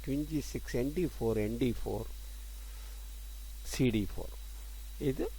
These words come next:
ಈ ಪೊಸಿಷನ್‌ಗೆ ಈಗ ನಾವು ರೀಚ್ ಆಗಿದ್ದೇವೆ. ವೈಟ್ ಹತ್ರ ಒಂದು ಪಾನ್ ಕಡಿಮೆ ಇದೆ, ಆದ್ರೆ ಡಬಲ್ ಬಿಷಪ್ ಅಡ್ವಾಂಟೇಜ್ ಇದೆ, ಮತ್ತು ಪೀಸಸ್ ಡೆವಲಪ್ ಆಗಿದೆ. ಬ್ಲ್ಯಾಕಿಗೆ ಕ್ಯಾಸ್ಲಿಂಗ್ ಕೂಡ ಇಲ್ಲ.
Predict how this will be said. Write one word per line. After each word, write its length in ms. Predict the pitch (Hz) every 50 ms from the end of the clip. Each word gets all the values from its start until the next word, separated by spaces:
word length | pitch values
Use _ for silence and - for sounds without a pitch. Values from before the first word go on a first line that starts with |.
| - -
ಈ 180 | 147 175 277
ಪೊಸಿಷನ್‌ಗೆ 800 | - - 147 120 120 - - 123 113 113 117 117 110 104 92 - - -
ಈಗ 160 | 107 104 107
ನಾವು 240 | 101 98 98 98 104
ರೀಚ್ 240 | 117 117 - -
ಆಗಿದ್ದೇವೆ. 560 | 139 139 151 143 139 143 156 190 - - - - - - - - - - - - - - - - - - - - - - - - - - - - -
ವೈಟ್ 260 | 110 117 127 123 -
ಹತ್ರ 240 | 117 107 - - 107 95 92 87 - 110 113 - - - -
ಒಂದು 180 | 127 107 101 - - -
ಪಾನ್ 200 | 120 139 - 117
ಕಡಿಮೆ 300 | - 160 147 139 147 151
ಇದೆ, 120 | 156 196
ಆದ್ರೆ 220 | 196 170 123 107 104
ಡಬಲ್ 320 | 104 107 107 127 127 127
ಬಿಷಪ್ 340 | 123 123 - - 117 - 110
ಅಡ್ವಾಂಟೇಜ್ 580 | 110 110 120 131 139 147 147 - 165 156 160
ಇದೆ, 240 | 170 165 214 320 302 - - -
ಮತ್ತು 220 | 117 - - -
ಪೀಸಸ್ 420 | - 131 107 - - 98 - - - - -
ಡೆವಲಪ್ 440 | - 110 110 123 143 151 151 - 170
ಆಗಿದೆ. 420 | 160 160 160 151 175 190 208 - - - - - - - - - - - - - - - - - - - - - - - - - - - - - - -
ಬ್ಲ್ಯಾಕಿಗೆ 560 | 131 113 113 117 117 - - 139 104 104 104
ಕ್ಯಾಸ್ಲಿಂಗ್ 500 | - - 123 113 110 - - 208 160 151
ಕೂಡ 160 | - 170 156
ಇಲ್ಲ. 440 | 156 151 151 135 139 156 170 180 -